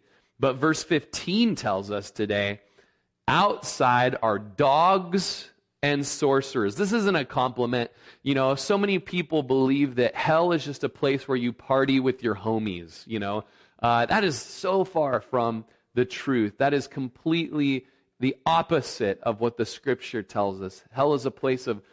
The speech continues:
torment and torture and weeping and gnashing of teeth. It's a place where the agony never stops, never stops. And the worst part about it is that he who sustains everything here on the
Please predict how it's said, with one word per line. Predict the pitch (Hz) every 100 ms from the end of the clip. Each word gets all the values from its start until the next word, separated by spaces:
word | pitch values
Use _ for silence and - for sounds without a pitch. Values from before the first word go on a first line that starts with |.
| _ _
torment | - - 156 156 156 156
and | - 117 -
torture | - 147 143 - 147
and | 113 113 110
weeping | 131 147 - 151 143 120
and | 113
gnashing | 113 113 - 117
of | 104 -
teeth. | - 139 135
It's | 127 -
a |
place | - 135 131 131
where | 113 107 _ _ -
the | 127 -
agony | 120 135 143 147 135
never | 123 123 139 160 160 143 160 156
stops, | - - 127 120 110 _ - _ _ _ _ -
never | 131 143 139 127
stops. | - 120 107 - -
And | 120
the | 127
worst | 156 165
part | - 160
about | 139 131 143
it | 147
is | 123 110
that | 120
he | - - 170
who | 160
sustains | 156 139 117 - 139 139 120 -
everything | 143 156 147 143 131
here | 131 131
on | 139
the | 123